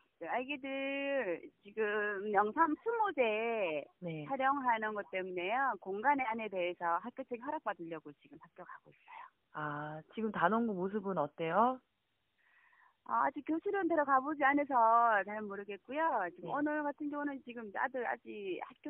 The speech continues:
Speaker 1: 수업 중이라서 조용해요.
Speaker 2: 음, 그렇구나.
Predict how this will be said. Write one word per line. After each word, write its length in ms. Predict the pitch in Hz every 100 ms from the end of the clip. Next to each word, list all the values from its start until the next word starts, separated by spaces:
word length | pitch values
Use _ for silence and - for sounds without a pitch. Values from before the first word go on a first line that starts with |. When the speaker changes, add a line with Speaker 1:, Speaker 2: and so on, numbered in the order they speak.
| -
Speaker 1:
수업 180 | 381 349 -
중이라서 440 | 254 233 196 196 180
조용해요. 480 | 180 190 214 202 139 - _ _
Speaker 2:
음, 520 | 156 156 156 160 160 160 -
그렇구나. 540 | - - 185 170